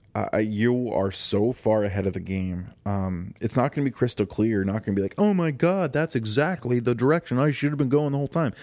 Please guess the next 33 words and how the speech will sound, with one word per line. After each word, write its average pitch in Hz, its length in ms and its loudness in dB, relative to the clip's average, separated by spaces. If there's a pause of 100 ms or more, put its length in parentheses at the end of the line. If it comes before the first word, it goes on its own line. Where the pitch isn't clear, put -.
(580)
You 151 140 4
would 160 100 4
have 151 60 0
never 143 160 2
gotten 131 420 0
into 104 200 0
that 92 220 2
direction 98 400 2
if 101 120 0
you 110 80 2
didn't 107 180 2
hit 107 140 0
that 95 180 2
speed 117 280 -2
bump. - 280 -8 (280)
If 98 100 0
you 120 80 4
didn't 127 180 2
take 120 200 0
that 92 240 2
detour 107 460 2
that 92 120 0
took 110 200 -2
you 110 60 0
down 98 160 4
a 95 40 0
back 95 320 2
road 95 240 2
that 98 120 2
now 101 320 2
is 92 400 -2 (180)
a - 60 0
ten-minute 113 600 2